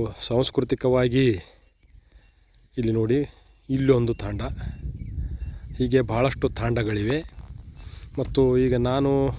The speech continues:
ವಿಡಿಯೋ ಮಾಡುತ್ತಿರುವ ತಾಂಡ ಚಿಕ್ಕನಗಾಂವ್ ತಾಂಡ ಎಂದು ಸಣ್ಣ ಒಂದು ಹಳ್ಳಿ ಥರ ಇದೆ. ಇದು ದೇವರ ಗುಡಿ, ದೇವಸ್ಥಾನ. ಈ ತಾಂಡವನ್ನ ರಾಮನಗರವೆಂದು ಕೂಡ ಕರೆಯುತ್ತಾರೆ.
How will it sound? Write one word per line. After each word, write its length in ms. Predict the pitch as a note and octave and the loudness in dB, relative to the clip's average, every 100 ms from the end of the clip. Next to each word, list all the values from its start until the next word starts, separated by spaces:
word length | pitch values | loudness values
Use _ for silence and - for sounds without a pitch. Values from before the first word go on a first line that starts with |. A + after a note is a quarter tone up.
| - | -2
ವಿಡಿಯೋ 240 | A#2+ C3+ C#3 | 4 4 4
ಮಾಡುತ್ತಿರುವ 680 | C3 B2+ - C3 B2+ B2+ A2 - - - - - - - - - - - | 4 0 -2 0 2 0 -2 -6 -14 -16 -18 -18 -16 -16 -16 -20 -14 -4
ತಾಂಡ 240 | A#2+ B2+ D3 F3 - - - - | 0 2 0 -2 -12 -18 -18 -10
ಚಿಕ್ಕನಗಾಂವ್ 500 | - A#2+ C3+ C#3 C#3 | -2 2 4 6 4
ತಾಂಡ 240 | - A2+ A#2 | 0 -4 -2
ಎಂದು 460 | A#2 G#2+ G#2 D3 - - - - - | -2 -2 -2 -4 -4 -16 -18 -14 -6
ಸಣ್ಣ 360 | B2 A#2+ C3 C#3 C3+ A#2 | -2 2 2 2 0 -2
ಒಂದು 200 | B2+ B2 | -2 -2
ಹಳ್ಳಿ 300 | A2+ A#2 B2+ | -2 2 2
ಥರ 160 | B2 A#2 | 2 0
ಇದೆ. 420 | A2+ G#2+ D#3+ - - - - - - - - - - - - - | -2 0 -2 -2 -20 -20 -20 -20 -20 -20 -20 -20 -20 -20 -18 -6
ಇದು 300 | C3 C3 A#2 | 2 2 4
ದೇವರ 280 | B2 C3 B2+ | 4 4 4
ಗುಡಿ, 380 | A2+ C3 D3+ A#2 | 2 2 0 -2
ದೇವಸ್ಥಾನ. 440 | A#2 A#2 A2+ A2+ D3+ - - - - - - - - - - - - - - - - - | 0 0 -2 -4 -6 -12 -20 -20 -20 -20 -20 -20 -18 -20 -20 -20 -20 -20 -20 -20 -20 -8
ಈ 340 | D3 C#3 C3+ C3 | -2 2 2 0
ತಾಂಡವನ್ನ 680 | - B2+ B2+ C3 C3 C3 B2 | -2 0 2 2 2 2 0
ರಾಮನಗರವೆಂದು 1160 | A#2+ B2+ B2+ B2 A#2 A#2 A#2 A#2 A2 A2 A2+ | 2 2 2 0 0 0 0 -2 -2 -2 -4
ಕೂಡ 200 | - A2 | -2 -2
ಕರೆಯುತ್ತಾರೆ. 800 | A2 - G#2+ G2+ - - G2+ | -4 -4 -4 -4 -6 -8 -6